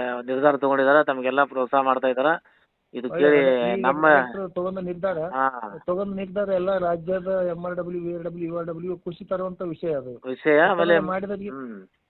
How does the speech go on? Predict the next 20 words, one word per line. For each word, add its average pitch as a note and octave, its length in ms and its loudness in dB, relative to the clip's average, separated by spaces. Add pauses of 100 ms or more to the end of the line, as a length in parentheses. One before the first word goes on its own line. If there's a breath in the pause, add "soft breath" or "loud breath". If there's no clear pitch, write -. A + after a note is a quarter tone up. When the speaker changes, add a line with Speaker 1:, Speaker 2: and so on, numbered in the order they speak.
Speaker 2:
ಮಾಡಿದವ್ರಿಗೆ G#3+ 480 -4
ಬೆನ್ G3+ 260 -2
ತಪ್ಪಿಸಿದ್ರೆ G#3 560 -6
ಅವ್ರು G3 300 -2
ಮತ್ತೆ F#3 260 -6
ಮೇಲ್ಬರಕ್ಕೆ F3+ 540 -4
Speaker 1:
ಹೌದು, E3 440 -4
Speaker 2:
ಮತ್ತೆ F3 200 -8
Speaker 1:
ಅದೇ. F#3+ 160 -10
Speaker 2:
ಪ್ರೋತ್ಸಾಹ F3 380 -8
ಕೊಟ್ಟಂಗ D#3+ 300 -10
ಆಗ್ತದೆ. C3 460 -12
Speaker 1:
ಹೌದೌದು, A#2+ 400 -4
ಇದು B2+ 220 -4
ಒಳ್ಳೆ C3+ 220 2
ವಿಷಯ. D3+ 380 2
ಮತ್ತೆ E3+ 240 0
ನಿಮ್ D3+ 220 -2
ಮೇಡಮ್ E3+ 280 6
ಅವ್ರನ್ನು, F#3 380 6